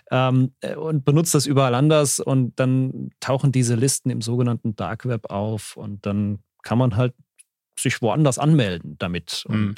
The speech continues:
Speaker 1: hat halt im Zweifel ein echtes Problem. Mit dem zweiten Faktor umgehe ich das halt. Ja? Also Online-Banking ist es ja genauso. Ich logge mich ein und wenn ich was überweisen will, kriege ich eine S M S, da steht eine tan drin oder ich habe so einen tan-Generator oder sonst irgendwas.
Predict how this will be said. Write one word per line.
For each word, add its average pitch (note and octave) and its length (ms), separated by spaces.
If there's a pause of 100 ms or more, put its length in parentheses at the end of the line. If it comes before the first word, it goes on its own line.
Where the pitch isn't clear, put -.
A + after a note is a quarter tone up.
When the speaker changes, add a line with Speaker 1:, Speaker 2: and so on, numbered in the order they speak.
Speaker 1:
hat - 220
halt A#2 180
im A2+ 160
Zweifel A2 400
ein - 20
echtes A2 300
Problem. A#2+ 480 (400)
Mit C3+ 120
dem B2+ 100
zweiten C3+ 260
Faktor D3 300
umgehe C3 180
ich D3+ 80
das - 180
halt. - 240
Ja? A2+ 280
Also A2+ 180
Online-Banking C3 540
ist C3 100
es B2 140
ja B2 100
genauso. B2+ 380
Ich - 80
logge B2 180
mich A#2+ 160
ein C3+ 160
und C3 60
wenn B2 80
ich B2 120
was B2 120
überweisen A2+ 420
will, C3 160
kriege B2+ 240
ich - 160
eine C3 140
S B2 120
M A2 120
S, C3+ 140
da C3+ 60
steht C3+ 200
eine B2+ 80
tan C3+ 260
drin E2+ 260
oder F#2+ 140
ich - 140
habe - 100
so G2+ 60
einen G2 100
tan-Generator G2 1000
oder F2+ 180
sonst G#2+ 300
irgendwas. F2+ 400